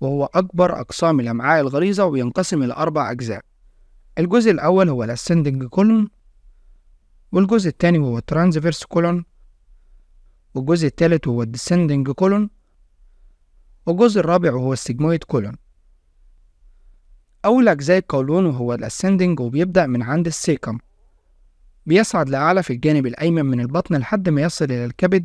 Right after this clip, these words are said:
بعد كده بيتجه لليسار فبيكون تانية اسمها رايت كوليك فليكشر أو هيباتيك فليكشر. الهيباتيك فليكشر هي بداية الجزء التاني من القولون وهو الترانسفيرس كولون،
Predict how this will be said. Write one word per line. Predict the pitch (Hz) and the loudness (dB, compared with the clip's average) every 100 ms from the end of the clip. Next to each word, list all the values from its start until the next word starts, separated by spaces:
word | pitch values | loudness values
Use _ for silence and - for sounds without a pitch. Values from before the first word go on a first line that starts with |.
| - | -4
بعد | 101 104 | -8 -4
كده | 120 156 | -2 -2
بيتجه | 135 131 - 175 175 151 | -2 -2 0 0 2 0
لليسار | 143 - 214 | -2 -4 -4
فبيكون | 156 135 - 202 190 160 | -4 -4 0 0 0 0
تانية | 170 180 180 | 0 0 -2
اسمها | - 175 165 170 170 _ _ _ _ _ 165 | -6 -4 -4 -4 -6 _ _ _ _ _ 2
رايت | 202 220 | 2 2
كوليك | - 208 - | 0 0 0
فليكشر | 156 180 - 208 208 - | -2 -2 0 -2 -4 -8
أو | 131 120 | -6 -4
هيباتيك | 123 175 196 - | -2 -2 -2 -4
فليكشر. | 160 143 - - 156 _ _ - _ _ - - - _ _ | -4 -4 -6 -10 -14 _ _ -20 _ _ -20 -20 -20 _ _
الهيباتيك | 151 196 240 254 - | 0 2 2 0 0
فليكشر | 190 - 214 180 | -2 0 0 0
هي | 135 131 | 0 0
بداية | 131 170 185 | 2 2 2
الجزء | 143 175 175 | 0 0 0
التاني | 135 160 135 120 | 0 0 2 2
من | 123 | -2
القولون | 120 - 127 160 220 220 - - | -4 -4 0 2 2 2 -4 -8
وهو | 131 175 185 | -2 0 2
الترانسفيرس | 135 - 143 165 139 147 170 - | 0 -2 0 0 0 -2 -4 -6
كولون، | - 120 110 | -4 -4 -6